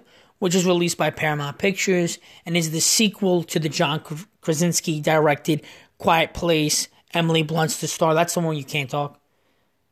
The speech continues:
You know, you can't talk. They, like, find, the aliens find you if you talk and you die. That one, yeah. Yeah, yeah, yeah. Okay, that was Labor Day weekend. Last week, right,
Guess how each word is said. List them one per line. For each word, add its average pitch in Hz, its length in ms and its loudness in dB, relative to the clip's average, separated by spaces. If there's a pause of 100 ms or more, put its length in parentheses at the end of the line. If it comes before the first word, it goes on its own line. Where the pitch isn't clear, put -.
You 147 100 -8
know, 143 120 -4
you 135 100 -6
can't 143 260 -4
talk. 143 300 -4
They, 143 100 -8
like, 135 220 -8
find, 135 360 -8
the 139 100 -14
aliens 135 600 -8
find 135 340 -8
you 135 120 -10
if 131 160 -14
you 135 40 -10
talk 139 360 -10
and 131 80 -12
you 131 100 -12
die. 139 320 -6 (320)
That - 220 -8
one, 117 200 -12 (160)
yeah. - 140 -12 (340)
Yeah, 120 220 -2
yeah, 110 160 0
yeah. 104 240 -6 (480)
Okay, 156 220 -2
that 190 180 4
was 220 280 2
Labor 170 260 0
Day 147 140 -2
weekend. 117 400 -12 (500)
Last 220 640 0
week, 107 420 -16 (880)
right, 151 340 2